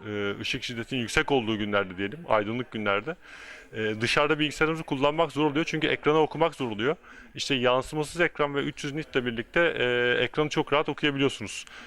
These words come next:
herhangi bir problem yaşamadan. E, aynı şekilde yine ürün mobil, daha fazla taşınabilir olduğu için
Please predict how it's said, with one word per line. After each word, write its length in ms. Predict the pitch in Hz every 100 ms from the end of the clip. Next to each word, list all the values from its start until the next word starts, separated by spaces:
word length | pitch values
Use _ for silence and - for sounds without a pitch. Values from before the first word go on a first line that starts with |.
| -
herhangi 420 | 123 120 139 127
bir 60 | 131
problem 440 | - 120 143 147
yaşamadan. 440 | 127 139 120 98 - - - - - 110
E, 380 | 107 104 104 107
aynı 260 | - 147 165
şekilde 600 | - 156 156 147 175 170 110
yine 220 | 131 131 160
ürün 380 | - 131 139
mobil, 540 | 160 151 143 135 151 127
daha 180 | 123 143
fazla 240 | 143 127
taşınabilir 520 | - 127 147 139 143
olduğu 300 | 147 139 151
için 320 | 165 - 151